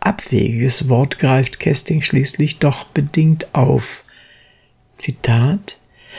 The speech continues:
„Fontanes Causerie, dem Pläsierlichen verwandt, besitzt durchwegs einen doppelten Boden.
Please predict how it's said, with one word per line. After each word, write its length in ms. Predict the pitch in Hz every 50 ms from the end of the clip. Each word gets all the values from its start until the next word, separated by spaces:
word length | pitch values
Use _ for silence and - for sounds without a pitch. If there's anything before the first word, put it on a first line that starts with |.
| - - -
„Fontanes 840 | - - 147 156 147 151 - 160 175 185 196 208 214 185 - - -
Causerie, 1000 | - - 190 185 180 180 180 180 180 175 175 170 143 127 127 113 107 127 127 123 - _ _ _ _ -
dem 160 | - - - 120
Pläsierlichen 760 | - - 147 123 120 - 165 175 175 160 147 127 - 156 156
verwandt, 600 | - - 160 151 156 180 175 147 151 180 - - - - - - - - -
besitzt 540 | - 147 131 156 196 190 - - - - -
durchwegs 680 | 170 180 185 175 - 175 170 175 170 175 175 - -
einen 500 | - - 170 147 147 151 156 160 151 143
doppelten 760 | 139 139 120 - - 143 139 - - - 156 151 156 160 160
Boden. 640 | - - 143 120 117 120 131 123 117 117 117 117 -